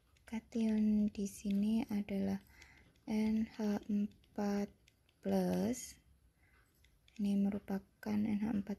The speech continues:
merupakan ion poliatomik dengan muatan plus satu. Kemudian untuk anionnya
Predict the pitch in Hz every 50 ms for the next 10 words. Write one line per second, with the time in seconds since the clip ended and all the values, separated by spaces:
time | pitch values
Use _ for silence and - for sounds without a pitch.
0 | - 208 202 202 214 202 - - - 196 202 - - - - 240 254 269 269 -
1 | - 214 208 208 208 208 208 208 208 208 208 208 - - _ - - _ _ _
2 | _ _ _ _ _ - - 220 214 214 220 - - 214 214 - - 220 196 185
3 | 180 185 190 196 226 - - - - _ _ _ _ _ _ _ _ _ _ -
4 | - _ _ - - - - - - - - - - - - - _ - _ _
5 | _ _ _ _ _ _ _ _ _ _ _ - - _ _ _ _ - - _
6 | _ _ _ _ - - _ - - - - - - - - - - - - -
7 | - - _ - - - _ _ _ _ _ _ _ - 220 202 202 202 202 202
8 | 202 196 196 196 196 196 196 196 196 202 202 - - - - - - - - 220
9 | 220 240 247 254 254 254 262 - - 202 196 196 - - 214 214 190 - - -
10 | - 214 202 185 180 180 185 - - - - - - - - - - - - -
11 | - - - - - - - - - - - - - - - - - - - -
12 | - - - - - - - - - - - - - - - - - - - -
13 | - - - - - - - - - - - - - - 226 214 214 214 208 -
14 | - 208 202 208 214 247 285 311 269 233 226 - - - 214 208 208 208 202 202
15 | 196 196 190 185 185 185 190 208 262